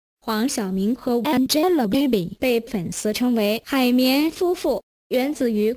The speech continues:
二零一零年两人恋情还在传绯闻的时候，女方常在微博提到海绵蛋糕和小明大哥的粤语发音相似，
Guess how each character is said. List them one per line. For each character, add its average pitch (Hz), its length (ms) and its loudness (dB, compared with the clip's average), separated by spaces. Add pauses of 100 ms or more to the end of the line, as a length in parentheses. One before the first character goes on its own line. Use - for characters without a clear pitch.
二 302 260 0
零 208 340 2
一 294 200 0
零 220 280 2
年 240 180 2
两 208 300 -4
人 190 100 -2
恋 214 220 0
情 185 380 -4 (340)
还 220 340 -4
在 302 220 -2
传 254 360 0
绯 247 360 -2
闻 202 220 0
的 370 120 -2
时 - 180 -4
候， 214 260 -6 (260)
女 247 240 2
方 370 320 0
常 196 340 -4
在 349 160 0
微 339 220 0
博 240 240 2
提 294 280 0
到 392 180 0
海 180 280 -8
绵 175 280 -2
蛋 262 240 2
糕 262 280 -2 (300)
和 247 180 0
小 226 240 -2
明 202 360 0
大 330 240 0
哥 339 160 0
的 285 120 0
粤 269 200 2
语 185 160 0
发 269 220 0
音 285 260 0
相 262 280 0
似， 247 280 -4